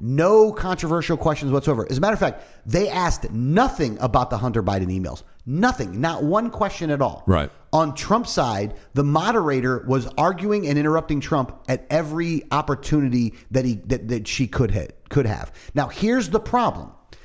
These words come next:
Speaker 1: The problem isn't even with how they treated Trump. The problem is, is they didn't treat 'em both the same way. Like, I don't mind the media person, like, giving the candidate shit.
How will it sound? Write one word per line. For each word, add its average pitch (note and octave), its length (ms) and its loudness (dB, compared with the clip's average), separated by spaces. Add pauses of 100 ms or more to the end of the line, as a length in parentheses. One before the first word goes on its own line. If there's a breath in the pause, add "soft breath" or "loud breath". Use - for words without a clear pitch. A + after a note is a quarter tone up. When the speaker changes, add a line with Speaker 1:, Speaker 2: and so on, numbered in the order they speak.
(300 soft breath)
Speaker 1:
The F3 140 2
problem B3 580 0
isn't G3 320 -4
even F#3 560 0
with E3 160 0
how G3 220 0
they F#3+ 160 0
treated E3+ 440 -2
Trump. - 380 -2 (680 soft breath)
The D#3+ 100 4
problem A3 560 2
is, A#2+ 340 -4
is C3+ 140 0
they D#3+ 120 2
didn't F#3 280 0
treat F#3 260 -2
'em C#3 220 0
both D#3+ 460 2 (160 soft breath)
the C3 100 0
same D#3+ 320 0
way. F3+ 220 0 (180 loud breath)
Like, - 260 -6 (140)
I B3+ 160 4
don't D#4 300 2
mind D3+ 460 0
the B2+ 80 2
media D3+ 440 2
person, G3+ 560 -2 (340 soft breath)
like, C#3 380 -2
giving F3 560 0 (100)
the B2+ 240 2 (320)
candidate D3+ 540 2
shit. - 400 -2